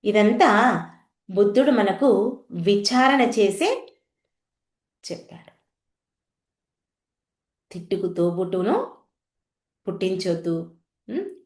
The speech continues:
విచారణ చేసుకోవాలి, తిట్టకుండా ఉండడమే సహనము అని చెప్తున్నారు. ఆ సహన గుణం ఎప్పుడైతే నీవు, నీలో ఉంటుందో అప్పుడు నీవు క్షమించినట్టే అని ఇక్కడ చెప్తున్నారు. నెక్స్ట్ దయ.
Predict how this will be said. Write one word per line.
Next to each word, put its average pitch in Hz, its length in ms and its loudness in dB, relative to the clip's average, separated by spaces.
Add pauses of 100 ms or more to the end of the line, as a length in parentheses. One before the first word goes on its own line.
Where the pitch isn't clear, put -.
విచారణ 202 540 2
చేసుకోవాలి, 170 720 -2
తిట్టకుండా 202 520 -2
ఉండడమే 190 600 -4 (340)
సహనము 180 600 -4
అని 294 400 -6 (320)
చెప్తున్నారు. 156 520 -14 (400)
ఆ 185 120 0
సహన 233 460 0
గుణం 220 180 2
ఎప్పుడైతే 185 340 -2
నీవు, 170 460 -2 (180)
నీలో 185 280 2
ఉంటుందో 160 540 -2
అప్పుడు 175 480 -2
నీవు 170 440 -2 (400)
క్షమించినట్టే 175 1400 -2
అని 180 160 -4
ఇక్కడ - 500 -6
చెప్తున్నారు. 160 520 -12 (420)
నెక్స్ట్ 196 440 -2 (1000)
దయ. 175 380 4